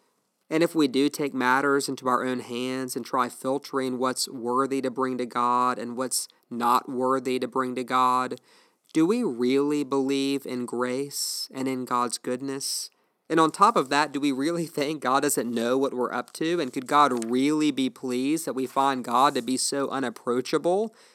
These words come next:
that our coming before God has to be so planned and calculated and rehearsed? To filter our prayers,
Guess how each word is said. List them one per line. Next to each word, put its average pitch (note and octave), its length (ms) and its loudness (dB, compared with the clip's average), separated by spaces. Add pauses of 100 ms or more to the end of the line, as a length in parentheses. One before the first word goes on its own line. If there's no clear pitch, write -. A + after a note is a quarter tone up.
(200)
that D3 120 2
our B2 140 4
coming D#3 340 -4
before C#3+ 340 -2
God C3 380 0
has C#3 300 -6
to C3 80 -6
be C3 160 -2
so F3 260 0
planned D#3 720 -4
and A2+ 180 -8
calculated D3+ 920 -2
and A#2 160 -8
rehearsed? C3 800 0 (1400)
To F3 120 2
filter B3+ 460 4
our D3+ 180 6
prayers, B2 920 -4